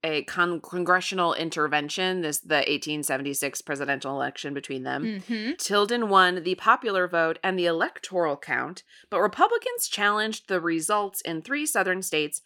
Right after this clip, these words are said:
Speaker 1: which submitted certificates of election for both candidates.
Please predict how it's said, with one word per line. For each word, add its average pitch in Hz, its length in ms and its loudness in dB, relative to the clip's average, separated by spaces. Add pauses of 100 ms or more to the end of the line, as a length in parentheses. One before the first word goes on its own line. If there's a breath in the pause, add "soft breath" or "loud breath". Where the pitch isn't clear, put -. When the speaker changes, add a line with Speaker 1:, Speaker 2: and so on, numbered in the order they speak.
(300 soft breath)
Speaker 1:
which - 180 -2
submitted 196 460 2
certificates 196 580 -2
of 180 100 -2
election 165 520 0
for 160 160 -6
both 147 480 -2
candidates. - 680 -4